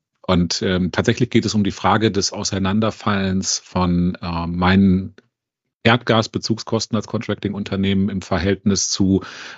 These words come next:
ähm, meinem Wärmepreis, der möglicherweise auf einem, ähm, Index des Statistischen Bundesamtes basiert. Äh, wir haben das Thema intensiv diskutiert. Wir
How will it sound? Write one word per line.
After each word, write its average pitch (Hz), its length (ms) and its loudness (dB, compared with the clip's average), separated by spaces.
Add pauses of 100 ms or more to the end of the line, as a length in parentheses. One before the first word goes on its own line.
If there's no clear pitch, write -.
(100)
ähm, 92 380 4
meinem 90 480 2
Wärmepreis, 101 1040 2
der 95 320 0
möglicherweise 92 760 -4
auf 85 220 -12
einem, 82 380 -4 (400)
ähm, 87 300 -2
Index 113 400 4
des 101 120 -4
Statistischen - 540 -2
Bundesamtes 120 560 2
basiert. 110 400 2 (560)
Äh, 98 140 -10 (480)
wir 110 180 0
haben 120 140 6
das 107 260 0 (240)
Thema 117 280 2
intensiv 107 480 -2
diskutiert. 117 600 0
Wir 104 240 -2